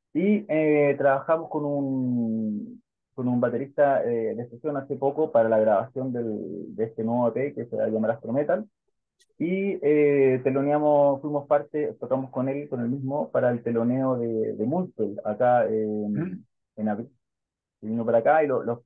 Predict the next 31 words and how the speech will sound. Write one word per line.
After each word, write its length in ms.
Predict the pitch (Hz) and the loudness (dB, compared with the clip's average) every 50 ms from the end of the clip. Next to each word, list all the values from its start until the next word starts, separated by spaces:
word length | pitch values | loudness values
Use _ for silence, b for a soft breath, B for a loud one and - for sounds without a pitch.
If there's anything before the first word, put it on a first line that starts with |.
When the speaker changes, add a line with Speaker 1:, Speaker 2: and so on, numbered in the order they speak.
| _ - | _ -10
Speaker 1:
tuvimos 260 | 131 123 123 123 120 | -6 -4 -4 -4 -4
la 100 | 117 - | -6 -6
suerte 240 | - 127 127 - 131 | -8 -12 -8 -6 -4
de 160 | 117 113 110 | -2 -2 -2
poder 260 | 110 113 117 120 120 | 0 2 0 0 0
telonearlo 460 | - 120 120 113 117 120 123 127 123 117 | -4 -4 -2 -2 0 0 0 0 -2 -4
y 280 | 110 104 98 92 90 _ | -6 -8 -10 -12 -16 _
fue 80 | - 92 | -12 -10
una 120 | 101 98 | -8 -6
gran 180 | 104 95 92 87 | -4 -4 -4 -6
experiencia. 380 | - - - 82 82 - - _ _ _ _ _ _ _ _ _ _ _ _ _ _ _ _ _ | -6 -10 -12 -12 -12 -12 -14 _ _ _ _ _ _ _ _ _ _ _ _ _ _ _ _ _
Speaker 2:
Vaya, 260 | - 151 170 143 120 - | -2 0 2 2 2 4
pues 120 | 139 147 | 4 6
Speaker 1:
Pero 140 | 147 170 165 | 6 6 6
Speaker 2:
digo, 40 | 165 | 6
Speaker 1:
sí, 60 | - | 4
Speaker 2:
la 100 | 147 139 | 4 2
Speaker 1:
como 100 | - 160 | 2 0
Speaker 2:
gente 340 | 165 147 165 147 - - - _ _ _ _ _ _ _ _ _ _ _ _ _ _ _ _ _ _ _ - | 0 0 -2 -4 -6 -10 -16 _ _ _ _ _ _ _ _ _ _ _ _ _ _ _ _ _ _ _ -10
se, 160 | 151 - - | -10 -8 -2
se 140 | 127 160 147 | 0 0 2
tiene 240 | 131 180 190 214 208 | 4 4 4 4 4
que 80 | 196 | 2
acercar 360 | 156 131 160 135 160 165 175 175 | 2 0 0 2 2 2 2 2
al, 60 | 151 175 - | 0 0 0
al 140 | 135 139 127 | 0 0 0
proyecto 380 | 147 147 147 143 131 170 147 - | 2 0 0 2 0 -4 -2 0
para 220 | 165 147 139 139 | 0 2 2 2
irlo 180 | 147 170 165 170 | 2 0 -2 -2
conociendo 480 | 160 147 139 135 - - 160 156 147 | -2 -4 -4 -4 -4 -4 -4 -4 -2
más. 220 | 151 165 160 - | -2 -2 -4 -4